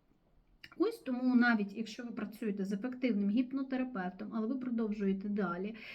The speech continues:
і ви зробили сепарацію, і ніби все добре, і тут ви прийшли до мами, поїли маминої їди, все, е, вертається назад. Тому ви повинні враховувати, і тому, коли ви йдете міняти своє життя,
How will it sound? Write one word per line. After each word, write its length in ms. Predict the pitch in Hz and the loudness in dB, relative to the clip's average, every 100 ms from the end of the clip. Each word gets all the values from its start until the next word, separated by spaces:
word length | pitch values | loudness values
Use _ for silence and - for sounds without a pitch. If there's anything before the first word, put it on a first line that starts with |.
| - | -4
і 80 | 208 | 0
ви 140 | 302 | 2
зробили 440 | 262 226 220 226 226 | 2 0 2 2 2
сепарацію, 720 | 220 214 240 196 185 - 185 | -2 -2 0 0 -2 -6 -4
і 60 | 202 | 0
ніби 220 | 226 214 | 0 0
все 220 | 214 214 | -2 0
добре, 380 | 202 202 196 190 | 2 0 0 -4
і 40 | |
тут 220 | 202 208 | -4 -4
ви 100 | 202 | -4
прийшли 320 | 196 202 - 202 | -4 -4 -4 0
до 120 | 196 | 2
мами, 300 | 185 185 196 | 2 0 -2
поїли 280 | 208 202 185 | 0 2 2
маминої 500 | 180 175 185 190 214 | 0 0 0 0 2
їди, 280 | 262 302 453 - | 0 -2 -6 -10
все, 300 | - 302 403 - - | -6 -4 -4 -8 -6
е, 340 | 226 208 208 | -4 -2 -2
вертається 680 | 208 226 233 254 277 285 254 | -2 -2 0 0 0 -4 -2
назад. 800 | 190 180 240 302 302 180 175 190 - - - - - - - | 0 2 2 2 -2 -6 -4 -6 -12 -20 -20 -20 -20 -16 -4
Тому 320 | 233 254 349 | 0 2 2
ви 120 | 269 | 2
повинні 560 | 277 220 240 285 277 233 | 0 -2 0 0 0 -2
враховувати, 1120 | 208 240 247 - 262 269 226 208 - 190 196 - | 0 -2 -2 0 0 2 0 0 -2 -4 -4 -2
і 160 | 214 | -2
тому, 380 | 202 233 233 262 | 2 2 2 0
коли 240 | 247 233 | 0 0
ви 140 | 247 240 | 2 2
йдете 380 | 208 233 233 226 | 2 2 2 4
міняти 420 | 220 220 220 226 | 6 6 4 0
своє 360 | - 214 220 | -2 0 2
життя, 480 | 208 208 - 240 302 | 2 -4 -4 0 0